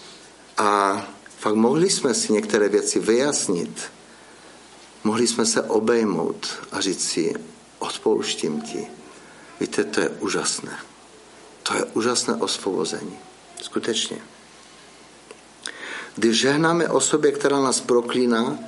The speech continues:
slavíme vítězství nad tím, kdo chce pro nás zlo. Nesmíme se proto žádné kletby bát. Když vás, eh, napadne jméno člověka, o kterém předpokládá, že, že na vás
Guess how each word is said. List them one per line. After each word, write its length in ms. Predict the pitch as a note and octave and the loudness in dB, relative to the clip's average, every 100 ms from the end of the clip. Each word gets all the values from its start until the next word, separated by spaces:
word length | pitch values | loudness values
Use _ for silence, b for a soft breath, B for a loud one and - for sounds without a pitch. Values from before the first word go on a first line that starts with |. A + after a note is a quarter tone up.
| B B | B B
slavíme 640 | - - A2+ A#2+ C3+ C3 | -4 2 2 2 2 2
vítězství 680 | G#2+ A#2 C#3 E3 D3 - C3+ | 2 0 0 2 0 0 0
nad 180 | G#2 F#2 | 0 0
tím, 680 | - - A2+ A2+ B2 C3 - B B B B B | -4 -6 0 0 0 -4 -8 B B B B B
kdo 260 | - - | 0 0
chce 340 | E2+ - - G#2 | 0 -2 0 0
pro 280 | - G2 F#2 | 2 0 0
nás 480 | E2+ E2 - - - | -2 -2 -4 -6 -8
zlo. 360 | - - D2+ - - - - - - - - - - - - - - - - - | -6 -4 -2 -4 -10 -18 -20 -20 -20 -20 -20 -20 -20 -20 -20 -20 -20 -20 -10 0
Nesmíme 500 | C3 C#3 E3+ E3 E3 | 0 2 2 2 2
se 140 | - | 2
proto 380 | - D3 C#3 C3+ B B B | 2 2 4 2 B B B
žádné 360 | F#2 B2 B2+ C#3+ | 2 2 4 2
kletby 420 | C#3+ C#3+ C#3 C#3+ | 4 2 4 2
bát. 520 | A2 B2 D#3+ D#3 - - - - B B B B | 4 2 2 -2 -6 -8 -12 -20 B B B B
Když 280 | B2 D3 D#3 | 2 2 4
vás, 380 | F3 E3+ - - B B B B B - | 4 4 0 -6 B B B B B -2
eh, 340 | F2+ F#2+ F#2 | 2 4 4
napadne 680 | F2+ - G#2+ C#3 F#3 F3 E3 | 2 2 2 4 4 4 4
jméno 320 | C#3 D3 F3+ | 6 4 4
člověka, 600 | D3 - D#3 G#3+ F3+ C#3+ - | 2 4 4 4 4 2 2
o 80 | |
kterém 340 | A#2 - C#3 A#2+ | 0 2 4 4
předpokládá, 720 | - C#3 E3 E3 E3+ C#3 A#2 | 2 2 2 2 4 4 4
že, 260 | A2 - | 2 2
že 120 | - A2+ | 4 4
na 160 | B2 | 4
vás 340 | B2 A2+ A2+ | 4 2 2